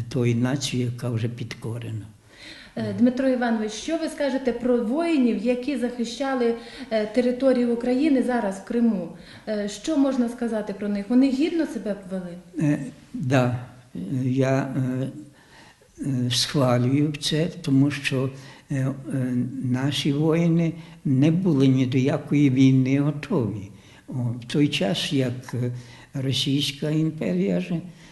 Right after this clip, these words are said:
Speaker 1: о, е, готовилася, е, зі всіх кінців, о, начали на-, е, е, Криму почали наступи свої. Це, е, значить, мати вже, м, мали вони, е,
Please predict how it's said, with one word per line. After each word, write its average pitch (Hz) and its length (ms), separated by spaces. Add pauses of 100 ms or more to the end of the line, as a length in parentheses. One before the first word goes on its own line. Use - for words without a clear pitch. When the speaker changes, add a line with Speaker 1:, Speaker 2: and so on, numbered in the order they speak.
(120)
Speaker 1:
о, 214 60
е, 156 260 (460)
готовилася, 135 1160 (280)
е, - 40 (640)
зі 117 260
всіх - 440
кінців, 156 640 (440)
о, - 40 (760)
начали 151 640
на-, 151 120
е, 139 280 (140)
е, 135 340
Криму 165 580
почали 160 380
наступи 151 640
свої. 123 460
Це, 135 180
е, 156 140 (640)
значить, 139 600
мати 147 360
вже, 151 300 (540)
м, 135 460
мали 139 420
вони, 151 420 (420)
е, 143 300